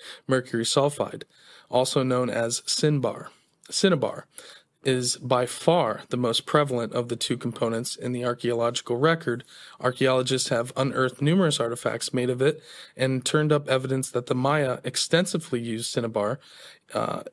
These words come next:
based paints. Pure elemental mercury is rare find, but linked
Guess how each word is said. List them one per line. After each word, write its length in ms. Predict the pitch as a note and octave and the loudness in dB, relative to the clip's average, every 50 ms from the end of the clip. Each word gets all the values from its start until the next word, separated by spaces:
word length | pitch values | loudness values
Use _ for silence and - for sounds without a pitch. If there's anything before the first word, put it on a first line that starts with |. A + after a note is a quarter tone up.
| - B2+ B2 | -10 -4 0
based 380 | C3+ A#2+ B2 B2 - - - | 2 2 2 2 -2 -4 -4
paints. 600 | - - - F#3+ D#3+ - - - - - - - - _ _ - - _ _ - | -2 0 0 0 0 0 -4 -6 -6 -6 -6 -8 -10 _ _ -20 -20 _ _ -8
Pure 260 | - - E3 F3+ E3 | 0 2 2 2 4
elemental 480 | D#3 D#3 D#3 D3+ D3 D3 C#3+ C#3+ - B2+ | 4 2 4 4 4 2 2 0 0 0
mercury 640 | B2+ C#3 D#3+ G3+ G3+ - - B2 B2 A#2+ B2+ B2+ - - | 2 2 2 2 2 0 0 0 2 2 0 -2 0 0
is 260 | C3 B2 A#2+ - - | 0 0 0 -2 0
rare 340 | B2 C3 D#3 F3 E3 C3 A2+ | 2 4 4 4 4 2 0
find, 460 | - - A#2 A2 A2+ A#2 B2+ B2+ - | -2 -2 -2 -2 -2 -2 -4 -4 -2
but 280 | - C3+ B2 A2+ - - | 0 0 0 0 -4 -6
linked 420 | A#2+ B2 C3 C#3+ D#3+ D#3+ E3 - | -4 -2 0 0 0 0 -2 -6